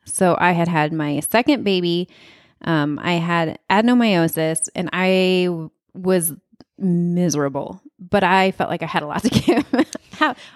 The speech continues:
odd how that really <laughs> happened. I, like, look back at it and I'm like, "What was I thinking?" <laughs> I didn't know anything.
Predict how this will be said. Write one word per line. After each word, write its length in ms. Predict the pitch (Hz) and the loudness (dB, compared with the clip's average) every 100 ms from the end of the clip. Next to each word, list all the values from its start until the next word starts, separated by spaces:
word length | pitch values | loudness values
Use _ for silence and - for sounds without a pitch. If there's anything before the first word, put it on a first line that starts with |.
| - | -2
odd 200 | 277 220 | 0 0
how 180 | 180 | -4
that 200 | 143 - - | -4 -10 -12
really 240 | 170 - | -2 -2
<laughs> 0 | |
happened. 720 | - - - - 285 - 262 - | 0 0 0 0 0 0 0 0
I, 140 | 240 - | 0 2
like, 280 | 254 277 226 | 2 2 2
look 240 | 262 254 | 2 2
back 240 | 175 170 180 | 0 -2 -2
at 120 | 180 | -4
it 120 | 165 | -4
and 20 | |
I'm 100 | 170 | -8
like, 240 | 156 - _ _ _ _ _ _ | -10 -12 _ _ _ _ _ _
"What 180 | - 339 | -20 -6
was 160 | 370 262 | -4 -2
I 140 | 180 - _ | -4 -8 _
thinking?" 640 | 165 220 - - - 277 | -8 -8 -10 -18 -4 -2
<laughs> 1080 | - 415 - - 240 - - - - - - | 0 0 0 0 0 0 -2 -2 -4 -12 -2
I 60 | 226 | 2
didn't 160 | 302 247 | 4 6
know 140 | 247 | 4
anything. 500 | 208 170 165 202 311 | 2 0 0 2 0